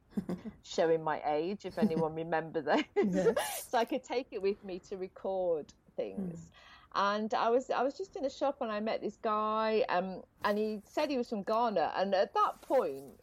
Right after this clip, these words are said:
Speaker 1: Mm-hmm.
Speaker 2: Sherry, if I met anyone from Ghana, I would tell them my story just in case <laughs> they
Speaker 1: <laughs>
Speaker 2: might know my dad.
Speaker 1: Yeah, yeah.
Speaker 2: <laughs>
Speaker 1: Totally
Speaker 2: And, uh,
Speaker 1: understand that. <laughs>
Speaker 2: so I was telling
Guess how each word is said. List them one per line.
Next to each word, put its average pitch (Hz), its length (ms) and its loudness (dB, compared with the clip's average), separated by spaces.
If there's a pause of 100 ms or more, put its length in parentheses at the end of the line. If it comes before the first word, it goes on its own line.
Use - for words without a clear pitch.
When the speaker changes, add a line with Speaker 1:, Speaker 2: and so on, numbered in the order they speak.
(220)
Speaker 1:
Mm-hmm. 202 100 0
Speaker 2:
Sherry, 156 480 -2
if 233 160 -2
I 269 180 0
met 294 200 -2
anyone 185 260 0
from 185 160 -10
Ghana, 175 500 -2
I 156 120 0
would 208 160 -4
tell 269 240 -4
them 247 100 -2
my 190 120 -2
story 175 600 -4
just 196 220 -8
in 190 140 -8
case 202 520 0 (220)
<laughs> - 360 6
they 247 180 8
Speaker 1:
<laughs> - 20 -2
Speaker 2:
might 214 300 2
know 214 160 -2
my 202 240 2 (100)
dad. 208 460 0
Speaker 1:
Yeah, 339 340 4
yeah. 359 600 6
Speaker 2:
<laughs> - 840 -10
Speaker 1:
Totally - 280 0
Speaker 2:
And, 466 260 4
uh, - 40 -6
Speaker 1:
understand 440 440 -2
that. - 220 -12 (280)
<laughs> 233 100 -2 (640)
Speaker 2:
so 285 80 -2 (160)
I 254 140 2
was 285 100 -4 (140)
telling 359 560 -4